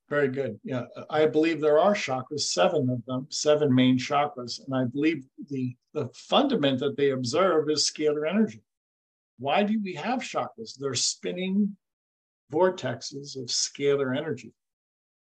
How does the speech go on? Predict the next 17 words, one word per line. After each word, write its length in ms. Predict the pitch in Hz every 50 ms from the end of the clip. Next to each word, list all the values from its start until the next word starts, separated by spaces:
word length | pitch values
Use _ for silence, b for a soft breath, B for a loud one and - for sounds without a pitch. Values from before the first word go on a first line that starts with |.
| _ -
And 160 | - 139 139
now 280 | 143 156 170 180 180 170
we 140 | 160 151 143
have 180 | 143 147 143 131
a 80 | 127 120 _ _ _ _ _
firmer 380 | 165 170 196 202 175 139 123 123
understanding 640 | 143 139 120 127 123 - - 147 147 143 139 131
of 140 | 131 127 117 117
why 340 | 117 127 143 160 175 185 185
we 160 | 170 147 127
have 160 | 123 127 127
chakras. 640 | 123 - - 143 127 123 120 - - 156 156 139 127
They 160 | 139 147 143
are 240 | 139 131 123 123 127 - _ _ _ _
the 80 | - 131
seven 500 | - - - - 170 156 - 156 156 131
processing 880 | - - 175 226 254 214 - 165 147 - - 143 139 135 135 131 127